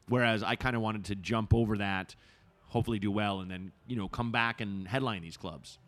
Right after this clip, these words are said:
Um, and I think, I think it just came down to with, with Pete and Kumail, even though we're all doing all of it now, I was more of a person who definitely had a focus on, on acting as well as stand-up,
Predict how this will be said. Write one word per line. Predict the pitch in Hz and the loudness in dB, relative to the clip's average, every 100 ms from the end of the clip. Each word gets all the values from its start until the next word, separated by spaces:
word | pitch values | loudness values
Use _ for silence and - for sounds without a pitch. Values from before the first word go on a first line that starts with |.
| _ - | _ -4
Um, | 98 98 87 - - - - - | -2 0 -2 -8 -16 -20 -20 -2
and | 190 | 2
I | |
think, | 214 202 - | 2 0 -4
I | |
think | 208 226 | -8 -8
it | |
just | 190 160 | -8 -8
came | 156 147 | -6 -6
down | 135 135 123 | -6 -8 -8
to | 135 123 117 - _ - _ _ _ _ _ _ 127 | -8 -8 -10 -14 _ -20 _ _ _ _ _ _ -4
with, | 139 - - _ 123 | -4 -4 -12 _ -4
with | 127 - | -4 -4
Pete | - 170 | -4 -4
and | 143 | -4
Kumail, | 117 120 131 123 107 98 - _ _ _ _ _ 139 | -8 -6 -4 -4 -4 -8 -14 _ _ _ _ _ -8
even | 139 | -4
though | 135 | -2
we're | 120 120 | -4 -4
all | 120 120 | -4 -4
doing | 117 104 98 - | -4 -6 -8 -6
all | 113 147 | 0 0
of | 107 | 0
it | 95 | -4
now, | 101 110 90 85 - _ _ 127 | -6 -4 -4 -8 -12 _ _ -2
I | 127 | -2
was | 127 104 - | -2 -6 -10
more | 113 113 113 107 104 | -10 -8 -6 -6 -6
of | 101 | -8
a | 98 | -12
person | - 110 - 101 | -8 -8 -8 -10
who | 104 101 - - | -10 -12 -14 -10
definitely | 113 98 110 101 | -10 -10 -12 -10
had | 95 | -10
a | |
focus | - 101 95 95 - | -10 -10 -8 -10 -10
on, | 92 87 90 87 | -10 -10 -12 -12
on | 101 98 | -12 -8
acting | 95 95 - 87 82 | -8 -8 -10 -14 -14
as | 87 87 | -16 -10
well | 95 87 | -10 -10
as | 85 | -12
stand-up, | - - 87 85 | -12 -10 -10 -10